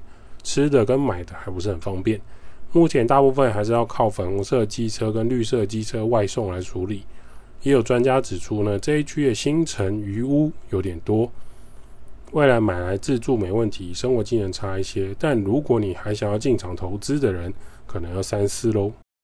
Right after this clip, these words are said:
桃园这些年，像是大园、芦竹、龟山、观音、新屋等区域，有越来越多的新厂商进驻工业区，像是政府也在拼工厂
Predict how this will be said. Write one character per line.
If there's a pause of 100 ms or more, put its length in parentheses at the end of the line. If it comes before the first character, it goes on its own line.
(340)
桃
园
这
些
年，
像
是
大
园、
芦
竹、
龟
山、
观
音、
新
屋
等
区
域， (260)
有
越
来
越
多
的
新
厂
商
进
驻
工
业
区， (580)
像
是
政
府
也
在
拼
工
厂